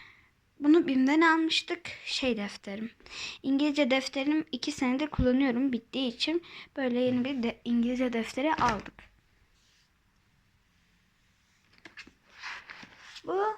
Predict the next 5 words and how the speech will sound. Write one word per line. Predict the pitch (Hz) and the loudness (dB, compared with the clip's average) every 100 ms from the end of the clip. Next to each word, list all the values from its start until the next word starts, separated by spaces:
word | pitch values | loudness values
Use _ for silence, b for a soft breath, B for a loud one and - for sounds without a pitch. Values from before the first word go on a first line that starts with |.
| - | -6
matematik | 269 277 330 320 339 - - | -4 0 2 2 0 -4 -2
defterim. | 359 359 - 359 359 392 B B B B B B _ _ B B B B B - | -2 -2 -4 0 2 0 B B B B B B _ _ B B B B B -4
Bu | |
şekilde | 294 294 - 247 254 262 - - | 0 0 0 -2 -2 -4 -8 -6
lisanın | 262 - 262 262 | -6 -2 -2 -2